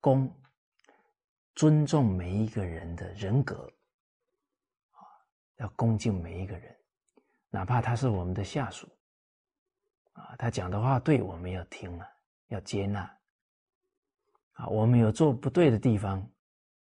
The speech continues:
啊，我们也要给他道歉呢。啊，那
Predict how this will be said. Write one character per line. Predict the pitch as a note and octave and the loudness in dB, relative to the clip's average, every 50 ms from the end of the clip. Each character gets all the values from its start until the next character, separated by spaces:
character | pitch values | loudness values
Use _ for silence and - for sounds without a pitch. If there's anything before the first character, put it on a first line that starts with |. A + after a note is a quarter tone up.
| _ _ _ _ _ _ _ _ _ _ _ _ _ | _ _ _ _ _ _ _ _ _ _ _ _ _
啊， | - G#2+ | -10 -8
我 | G#2 G2+ F#2+ | -6 -6 -4
们 | F#2 F#2+ G2 G2+ G2+ G2 G2+ G#2 | -2 0 0 0 0 0 -2 -4
也 | G2+ F2 F2+ | -4 -4 -4
要 | G2+ G2+ F#2 F#2 - | -4 -4 -4 -6 -8
给 | - A#2 | -8 -10
他 | G2+ - F#2+ | -8 -8 -6
道 | - B2 A2 F#2 | -6 -4 -4 -4
歉 | - - - A#2+ G2 F2 | -6 -6 -6 -6 -6 -8
呢。 | F#2 - _ _ _ _ _ _ _ _ _ _ _ _ _ _ _ _ _ _ _ _ D#4+ _ _ _ _ _ _ _ _ _ _ _ _ _ _ _ _ | -10 -14 _ _ _ _ _ _ _ _ _ _ _ _ _ _ _ _ _ _ _ _ _ _ _ _ _ _ _ _ _ _ _ _ _ _ _ _ _
啊， | _ - - - - - | _ -20 -20 -20 -18 -12
那 | B2 B2+ | -10 -10